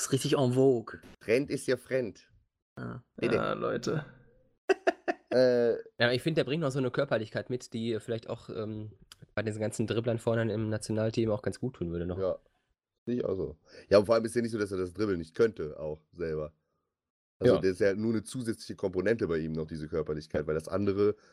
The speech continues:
Speaker 2: was so, sag ich
Speaker 3: Hat er
Speaker 2: mal,
Speaker 3: ja auch.
Speaker 2: momentan Joachim Löw anscheinend von dem Stürmer verlangt, das hat er ja auch alles drauf. Also der steht ja dem Werner und dem Gnabry jetzt in so viel nicht nach,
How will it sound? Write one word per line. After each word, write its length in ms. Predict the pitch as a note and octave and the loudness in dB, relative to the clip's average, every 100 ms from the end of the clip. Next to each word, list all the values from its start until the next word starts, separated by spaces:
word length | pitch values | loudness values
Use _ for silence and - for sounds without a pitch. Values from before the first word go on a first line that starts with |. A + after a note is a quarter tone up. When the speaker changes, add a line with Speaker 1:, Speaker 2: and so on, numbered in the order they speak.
| _ - | _ -2
Speaker 2:
was 180 | F#2 | -2
so, 80 | - | 0
sag 160 | F2+ F#2+ | 0 2
ich 80 | - | 6
Speaker 3:
Hat 100 | C#3+ | 10
er 60 | C#3 | 12
Speaker 2:
mal, 60 | |
Speaker 3:
ja 80 | C3+ | 10
auch. 80 | C3+ | 6
Speaker 2:
momentan 580 | G2 - G#2+ G#2 G2+ F2+ _ | 0 0 2 2 0 -8 _
Joachim 400 | G#2 F2+ F#2 F#2+ | 0 0 0 -2
Löw 220 | F#2+ G2+ - | -2 -2 -4
anscheinend 320 | F#2 G2 G2+ | 0 0 0
von 100 | G2 | -2
dem 80 | F2+ | -2
Stürmer 300 | - G2 F#2 | -4 -2 0
verlangt, 500 | F2 E2+ G2+ B2 _ _ _ _ _ | 0 0 0 -4 _ _ _ _ _
das 140 | - E2+ | -6 2
hat 80 | G2 | 4
er 60 | |
ja 80 | F#2+ | 6
auch 100 | G#2+ | 4
alles 200 | B2 E2 | 2 -2
drauf. 340 | D#2+ C#2+ D2+ _ _ _ - | -4 -4 -4 _ _ _ -14
Also 260 | E2 E2 D#2+ | -10 -6 -4
der 120 | D#2+ | -4
steht 200 | - F#2+ | -4 0
ja 80 | F2+ | 0
dem 140 | E2+ | 2
Werner 280 | E2+ F#2 F2 | 0 0 0
und 60 | E2 | -2
dem 80 | D#2+ | -2
Gnabry 320 | F2 - E2+ | -4 -2 -6
jetzt 180 | E2 D#2+ | -6 -8
in 100 | E2 | -6
so 120 | F2 | -6
viel 180 | - F#2 | -4 -4
nicht 160 | F#2 | -4
nach, 300 | F#2+ G2+ - | -4 -4 -8